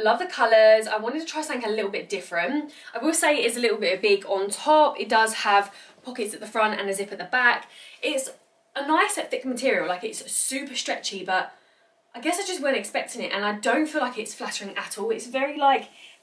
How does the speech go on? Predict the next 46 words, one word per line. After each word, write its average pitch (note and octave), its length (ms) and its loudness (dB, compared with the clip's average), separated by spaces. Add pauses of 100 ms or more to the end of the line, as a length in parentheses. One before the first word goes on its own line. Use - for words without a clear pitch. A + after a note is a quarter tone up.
clingy C4+ 420 -4
to - 140 -8
this C4 260 -4
area. A#3+ 480 2
Like, A3+ 540 4
I B3 120 4
don't A#3+ 220 2
like G#3 300 -2
that. F#3+ 360 4 (320)
Um, G#3 280 2
it's D4+ 140 -8
an F#4 60 -6 (120)
okay E4+ 180 0
length C#4 240 0
as B3 80 -10
well, B3+ 220 4
it's C4 100 -2
not B3+ 160 -8
too C#4 220 -8
bad. A3 500 6 (240)
I A#3+ 80 -2
just C#4+ 220 -4
think D4 220 -4
the A#3+ 60 -4
style B3+ 360 4
is A3 120 2
not A#3 220 -2
me. G#3 400 0
I G3 160 -2
just - 720 -6
don't A3+ 220 2
think A3 120 -2
it's G#3+ 120 -4
worth G#3 180 2
this G3 140 -6
price F#3 260 -8
either. F3+ 320 -8
Like, - 380 -6 (360)
even B3 220 -2
if C4 100 -4
you A3 120 -4
like G#3+ 320 2
it G3 80 -10
and G3 80 -8
it's - 140 -10
flattering F#3 580 -4